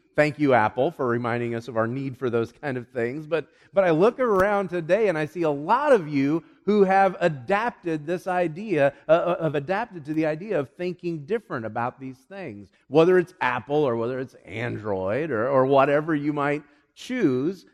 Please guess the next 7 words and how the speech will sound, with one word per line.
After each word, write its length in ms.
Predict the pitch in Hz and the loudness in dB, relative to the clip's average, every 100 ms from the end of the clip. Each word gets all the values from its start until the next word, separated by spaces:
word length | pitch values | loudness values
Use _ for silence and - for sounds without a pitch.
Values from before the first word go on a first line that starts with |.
| - | -10
nothing 580 | 147 175 262 - 180 165 | -4 -2 -2 -4 -6 -4
has 240 | 156 151 | -6 -6
remained 400 | 165 151 143 143 | -8 -6 -6 -8
the 60 | 143 | -14
same. 580 | - 202 214 107 92 95 _ _ _ _ _ _ _ _ _ | -18 -18 -14 -12 -14 -18 _ _ _ _ _ _ _ _ _
Think 260 | 170 180 175 _ _ _ | -6 -6 -6 _ _ _
different. 520 | 131 156 - 95 _ | -6 -6 -6 -20 _